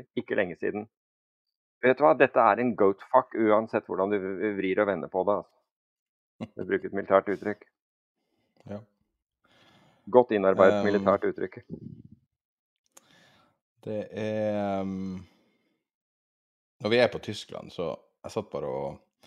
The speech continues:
Speaker 2: eh, leste meg litt opp på diverse ting, og så kom jeg over, eh, jeg bruker av og til å snakke med han forvalteren som heter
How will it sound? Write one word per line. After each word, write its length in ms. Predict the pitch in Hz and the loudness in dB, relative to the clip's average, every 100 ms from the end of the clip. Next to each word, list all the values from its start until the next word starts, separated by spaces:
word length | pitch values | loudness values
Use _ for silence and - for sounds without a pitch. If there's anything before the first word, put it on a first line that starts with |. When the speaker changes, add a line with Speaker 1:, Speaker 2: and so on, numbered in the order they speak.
| _ _ _ _ _ _ _ _ | _ _ _ _ _ _ _ _
Speaker 2:
eh, 220 | 85 82 82 | -10 -6 -4
leste 300 | 90 - 82 | -4 -6 -12
meg 100 | 73 | -12
litt 140 | 87 | -10
opp 100 | 85 - | -12 -12
på 80 | 60 | -8
diverse 320 | 69 82 87 | -8 -10 -14
ting, 240 | - 80 | -12 -12
og 80 | - | -12
så 80 | 101 | -6
kom 160 | 123 110 | -4 -2
jeg 140 | 98 | -2
over, 240 | 87 78 73 | -2 -4 -4
eh, 80 | 73 | -6
jeg 240 | 73 76 92 | -4 -4 -4
bruker 160 | 107 | -4
av 80 | 98 | -4
og 60 | 92 | -6
til 100 | 92 | -6
å 60 | |
snakke 260 | 98 101 87 | -8 -8 -10
med 80 | 80 | -10
han 240 | 78 82 | -10 -12
forvalteren 480 | - 85 95 - 71 | -8 -6 -6 -10 -20
som 140 | - | -18
heter 80 | 80 | -12